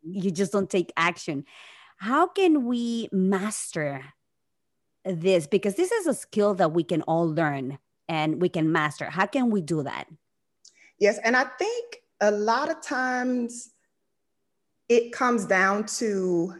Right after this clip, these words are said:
Speaker 2: either perfectionism
Speaker 1: Hmm.
Speaker 2: or fear.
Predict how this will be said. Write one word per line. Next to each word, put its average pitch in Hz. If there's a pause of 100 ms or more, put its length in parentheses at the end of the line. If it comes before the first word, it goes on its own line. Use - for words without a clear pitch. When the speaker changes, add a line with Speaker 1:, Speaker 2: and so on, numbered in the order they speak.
(120)
Speaker 2:
either 196
perfectionism 254 (540)
Speaker 1:
Hmm. 165
Speaker 2:
or 185 (180)
fear. 151